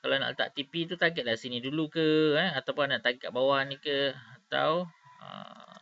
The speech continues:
nak cantik sini pun boleh. Sini pun boleh. Eh?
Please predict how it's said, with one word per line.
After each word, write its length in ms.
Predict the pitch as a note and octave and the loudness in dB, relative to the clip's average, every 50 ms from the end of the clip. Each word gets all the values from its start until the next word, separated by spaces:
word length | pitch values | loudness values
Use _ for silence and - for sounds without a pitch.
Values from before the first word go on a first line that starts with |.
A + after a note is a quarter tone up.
| - - | -20 -20
nak 120 | - - | -20 -16
cantik 400 | - - A2+ A#2+ - - - D#3 | -10 -8 -8 -8 -8 -10 -12 -12
sini 240 | D3+ - E3+ C3+ G2 | -12 -12 -10 -10 -10
pun 160 | F#2 E2+ F2 | -10 -10 -10
boleh. 320 | G2+ A#2+ B2 A#2+ G#2 G2 G#2+ - _ _ | -10 -8 -6 -4 -6 -6 -8 -10 _ _
Sini 240 | _ - D#3+ F3 D#3 | _ -8 -6 -6 -6
pun 80 | B2+ | -6
boleh. 240 | G#2 F#2+ F2 F2 E2+ - _ _ _ _ _ _ - | -8 -10 -10 -12 -12 -16 _ _ _ _ _ _ -12
Eh? 120 | - F#3+ | -10 -10